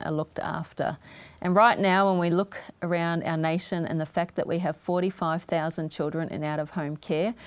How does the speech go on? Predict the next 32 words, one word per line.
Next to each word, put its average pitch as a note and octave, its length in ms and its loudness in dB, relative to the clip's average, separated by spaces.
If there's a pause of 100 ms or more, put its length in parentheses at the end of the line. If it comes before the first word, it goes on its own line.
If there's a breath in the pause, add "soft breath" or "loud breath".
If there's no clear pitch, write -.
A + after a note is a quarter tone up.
(340 loud breath)
it - 20 0
would C4+ 160 -2
say C4 300 4
that B3 160 4
our A3 120 8
children G#3+ 460 2
aren't F3 300 -2
doing E3 260 2
so D#3 340 0
well. D3+ 400 0 (480 loud breath)
So G3 220 2
I'm G3+ 140 4
joined D#4 360 6
today F#3 440 6
with F3+ 340 0 (320 loud breath)
Nadine F3+ 640 2 (600 loud breath)
Wright F#3 440 4
from G#4 460 2
an A3 120 2
organisation F3 680 0
called D#3 240 -2
Hope D#3+ 300 -2
for D#3+ 200 -4
Our D3+ 120 2
Children, D4 500 0
which - 180 -4
is F3 120 -4
actually E3 340 -4
based D3+ 400 -4
here D3+ 140 -4
in D3+ 100 -6
Toowoomba. G3+ 400 2